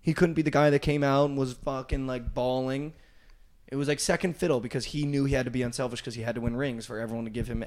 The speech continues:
any sort of validation. But a selfish LeBron, dude, I think would have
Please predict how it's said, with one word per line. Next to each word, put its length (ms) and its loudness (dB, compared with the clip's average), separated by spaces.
any 160 -4
sort 160 -4
of 60 -6
validation. 500 -6
But 100 0
a 40 2
selfish 480 4
LeBron, 400 2
dude, 100 4
I 140 6
think 340 -2
would 140 0
have 120 0